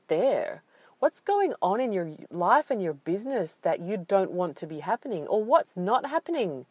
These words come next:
that you wanna be happening? Where are you self-abandoning? Where are you buying your students' bullshit? Where are you not being fierce in upholding your boundaries? This doesn't mean that you go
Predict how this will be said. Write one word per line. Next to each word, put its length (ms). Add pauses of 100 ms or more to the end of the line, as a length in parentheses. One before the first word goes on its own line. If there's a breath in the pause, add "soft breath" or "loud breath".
(600 soft breath)
that 160
you 140
wanna 220
be 120
happening? 460
Where 220
are 80
you 260
self-abandoning? 840
Where 180
are 20
you 400 (340 soft breath)
buying 400
your 120
students' 480
bullshit? 560
Where 280
are 120
you 480 (480 soft breath)
not 240
being 240
fierce 480
in 140
upholding 520
your 120
boundaries? 520
This 180
doesn't 440
mean 240
that 100
you 120
go 280